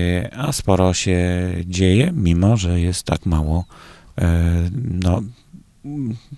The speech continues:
wolontariuszy, którzy tym się zajmują. Możecie się dołączyć, jeśli ktoś ma ochotę przepisywać, e, źródła, bo często korzystają, znaczy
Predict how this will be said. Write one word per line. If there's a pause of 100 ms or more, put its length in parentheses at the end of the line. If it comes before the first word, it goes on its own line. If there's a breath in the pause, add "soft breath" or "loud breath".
(160)
wolontariuszy,
którzy (280)
tym
się
zajmują. (580 soft breath)
Możecie
się
dołączyć,
jeśli
ktoś
ma
ochotę (460 loud breath)
przepisywać,
e,
źródła, (600 soft breath)
bo (160)
często
korzystają, (120)
znaczy